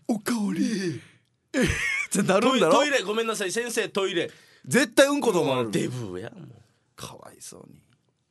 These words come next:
Speaker 2: まあ、もうそれをもう乗り越えて今がありますんで。
Speaker 1: あ、そういう言われて思えないことを
Speaker 2: うん。
Speaker 1: イメージして、
Speaker 2: はい。
Speaker 1: もう日々戦ってるんだ。
Speaker 2: はい。だからローラーブレードとかはなんかもうできないっすね。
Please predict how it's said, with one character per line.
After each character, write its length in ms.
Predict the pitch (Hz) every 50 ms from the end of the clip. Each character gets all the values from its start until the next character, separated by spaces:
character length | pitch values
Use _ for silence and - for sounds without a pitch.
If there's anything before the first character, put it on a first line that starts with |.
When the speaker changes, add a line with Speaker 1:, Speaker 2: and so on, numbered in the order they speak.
| 117 131
Speaker 2:
ま 80 | 139
あ、 20 | 139
も 80 | 127
う 20 | 113
そ 120 | 143 147
れ 100 | 151 151
を 260 | 147 143 139 139 135
も 280 | 131 131 123 107 - - - - - - - - - - _ _ _ _ _ _ -
う 60 | 113
乗 80 | 131
り 60 | 139 131
越 100 | 139 135 123
え 20 | 113
て 160 | - 113 107
今 180 | 104 104 104
が 80 | 92 95
あ 40 | 92
り 80 | 90
ま 100 | 92 87
す 140 | 82 - 92
ん 180 | 87 82 78 73
で。 180 | 78 73 - -
Speaker 1:
あ、 120 | - - -
そ 200 | - 147 151 156
う 80 | 156
い 300 | 151 147 147 147 143 135
う 100 | - - _ - - - - _ _
言 120 | 120 147 170
わ 80 | 175
れ 80 | 180 175
て 80 | 190 180
思 160 | 175 175 170
え 20 |
な 100 | 160 143
い 60 | 135
こ 120 | 127 120 117
と 120 | - 107
を 220 | 127 135 135 101 123
Speaker 2:
う 20 |
ん。 400 | 131 135 135 123 113 101 90 78 - _ _ _ _ _ _ _ _ _ _ -
Speaker 1:
イ 100 | 131 143
メ 100 | 147 143
ー 40 | 127
ジ 120 | 110 117
し 80 | - -
て、 220 | - 131 127 120
Speaker 2:
は 160 | 95 101 98
い。 120 | 92 90 - _ _ _ _ _ _ _ _ _ _ _ _ _ _ _ _ _ _ _ _ _ _ _ _ _ _ _ _ _ -
Speaker 1:
も 120 | 113 113
う 20 | 101
日 100 | 156 139
々 80 | 160
戦 260 | - 131 - 151 143
っ 80 | 147 147
て 140 | - 160 156
る 80 | 147
ん 60 | 143 135
だ。 80 | 107
Speaker 2:
は 80 | - -
い。 840 | - _ _ _ _ _ _ _ _ _ _ _ _ - - - - - _ _ _ _ _ _ _ _ _ _ _ _ _ _
だ 60 | 113
か 60 | 110 113
ら 40 | 107
ロ 120 | 107 110 110
ー 40 |
ラ 100 | 117 113
ー 20 | 107
ブ 100 | 107 113
レ 100 | 117 113
ー 20 |
ド 80 | 101 90
と 100 | - -
か 140 | - 85 76
は 80 | 76
な 120 | 76 76 80
ん 120 | 78 73
か 80 | - -
も 140 | - - -
う 20 |
で 100 | - 78
き 120 | - - -
な 80 | -
い 20 | -
っ 20 |
す 160 | - - -
ね。 80 | -